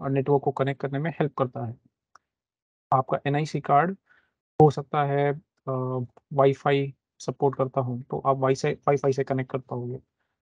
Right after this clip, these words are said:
अगर आपका एनआईसी card cable, अ, LAN cable support करता है, तो आप LAN cable के through network में connect कर पाओगे। But जो भी हो, आपको, अ,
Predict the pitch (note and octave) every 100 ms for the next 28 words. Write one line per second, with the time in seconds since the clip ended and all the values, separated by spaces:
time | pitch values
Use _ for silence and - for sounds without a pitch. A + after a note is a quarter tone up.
0 | _ _ C3+ C3+ C3+ C3 C#3+ C#3+ C#3+ C3+
1 | C3+ C#3 C3+ C3 C#3 C3+ C#3+ C#3+ - -
2 | _ C#3 C#3 C#3 C#3 C#3+ C#3 C3+ C#3+ C#3+
3 | - - - C#3+ C3 C3+ C3+ B2+ B2 C#3+
4 | C3+ C3 C3+ C3+ C#3+ C#3+ C#3 C3+ C3+ D3
5 | D#3 C3 C3+ C3+ C3+ C3+ C3 A#2+ - C3
6 | C3 - _ _ _ _ _ _ D3+ D#3
7 | - - D3+ F3 E3 D#3+ F#3+ D#3 C#3+ -
8 | D3 D3 D3 - _ _ - C3+